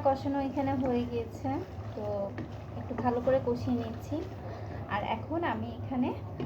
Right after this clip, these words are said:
এই যে প্রেশার কুকারে যে সিদ্ধ করা ভুঁড়িটা, সেটা আমি দিয়ে দিব। এবার আমি এটা ভালো করে নেড়েচেড়ে মাখিয়ে নিব মশলার সাথে।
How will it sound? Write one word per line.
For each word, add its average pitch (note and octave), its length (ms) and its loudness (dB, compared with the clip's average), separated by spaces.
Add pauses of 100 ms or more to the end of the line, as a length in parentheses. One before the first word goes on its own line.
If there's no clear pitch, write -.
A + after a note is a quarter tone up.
(360)
এই - 60 -4
যে A3 160 -2 (100)
প্রেশার B3+ 320 2
কুকারে C4 300 2
যে B3+ 180 0
সিদ্ধ C4 440 -2
করা B3 260 6 (400)
ভুঁড়িটা, C#4 520 4 (180)
সেটা A#3+ 200 4
আমি A3 160 0
দিয়ে G3 180 0
দিব। A3 300 -2 (3000)
এবার C4+ 220 8
আমি B3 220 8
এটা B3+ 180 6
ভালো A#3 320 6
করে B3+ 280 8 (240)
নেড়েচেড়ে A#3+ 540 2 (1300)
মাখিয়ে A#3 460 4
নিব G#3 260 0 (340)
মশলার A3+ 340 8
সাথে। C4+ 440 0